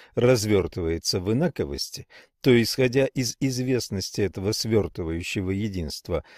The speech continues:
на путях рассудка, постигается неизвестное как развёрнутость первого – Иначе интеллект не пребывал бы рассудочным образом в рассудке, единство не пребывало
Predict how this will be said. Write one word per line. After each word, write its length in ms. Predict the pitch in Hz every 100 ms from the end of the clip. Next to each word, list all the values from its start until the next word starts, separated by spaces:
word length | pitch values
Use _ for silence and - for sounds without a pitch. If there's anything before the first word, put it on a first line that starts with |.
| -
на 200 | - 127
путях 440 | - 127 - 107 -
рассудка, 720 | 104 - - 82 - - 151 _ _ _
постигается 840 | 131 135 - 147 160 175 160 -
неизвестное 800 | 139 139 135 120 165 165 143 143
как 320 | 127 143 131 - _ -
развёрнутость 1040 | 123 123 101 110 117 113 123 147 - -
первого – 560 | - 170 123 80 69 67 _ _ _
Иначе 540 | 131 123 117 104 - 101
интеллект 520 | 98 113 104 117 -
не 100 | 117
пребывал 560 | 113 127 135 139 175
бы 220 | 110 85 - - -
рассудочным 880 | 120 127 120 - 87 90 - 117 131
образом 480 | 170 120 92 95 78 _ _
в 140 | 117 123
рассудке, 720 | 120 - - 104 90 - 175 _ _ -
единство 720 | 117 117 147 160 214 - -
не 140 | 92 92
пребывало 680 | 104 95 117 104 87 78